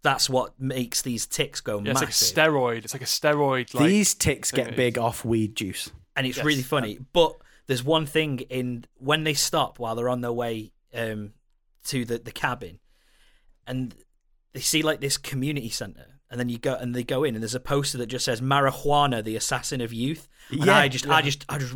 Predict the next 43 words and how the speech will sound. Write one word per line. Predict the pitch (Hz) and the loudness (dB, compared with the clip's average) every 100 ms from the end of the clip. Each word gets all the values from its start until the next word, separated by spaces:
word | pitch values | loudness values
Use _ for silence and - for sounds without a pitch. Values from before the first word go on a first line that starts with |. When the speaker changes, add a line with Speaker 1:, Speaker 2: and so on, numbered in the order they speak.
| 131 | 0
Speaker 1:
I | 147 | 0
was | 131 | 0
roaring. | 120 127 127 117 104 | 4 6 6 4 -2
I | 107 | -4
just | 113 131 | -4 -4
thought, | 120 | 0
"That | 139 | 0
is | 127 | 2
Speaker 2:
Marijuana. | 127 139 | 4 4
Speaker 1:
absolutely | 131 180 202 123 117 - - - | 6 6 6 4 -2 -6 -20 -2
hilarious." | 151 127 127 123 117 107 95 - - - | 2 4 6 4 2 0 -4 -6 -8 0
Speaker 3:
I | 175 | 0
couldn't | 196 233 208 | 4 2 4
tell | 196 185 | 4 4
whether | 139 127 117 | 4 2 2
the | 127 | 0
referral | 120 143 139 127 | 2 2 2 2
to | 135 | 2
weed | 123 135 123 | 2 4 4
in | 117 110 | 2 0
this | 101 - | -2 -4
was, | 104 | -2
like, | 110 104 - | 0 -2 -4
a, | 101 - | -6 -4
a, | 113 - - - _ 117 | -6 -8 -10 -20 _ -8
a | |
parody | - 147 135 123 120 | -2 2 2 2 2
of | 107 123 | 0 0
the, | 110 107 | 0 0
the | 107 | 0
marijuana | 117 120 117 120 120 113 | 2 2 2 0 0 -2
panic | 127 120 104 | -2 -2 -4
of | 113 107 | -6 -2
the | 110 110 | -2 -2
nineteen | 113 113 107 | -2 -4 -4
fifties, | 104 123 - 98 95 - _ _ - _ _ _ | -4 -4 -4 -4 -6 -8 _ _ -20 _ _ _
or | 117 117 110 104 - _ | 0 2 2 -2 -6 _
whether | - 131 123 | -2 2 2
it | 123 123 - | 0 -2 -2
kinda | 151 143 | 0 2
had | 127 135 - | 2 0 0
some, | 123 | 0
like, | 120 | 0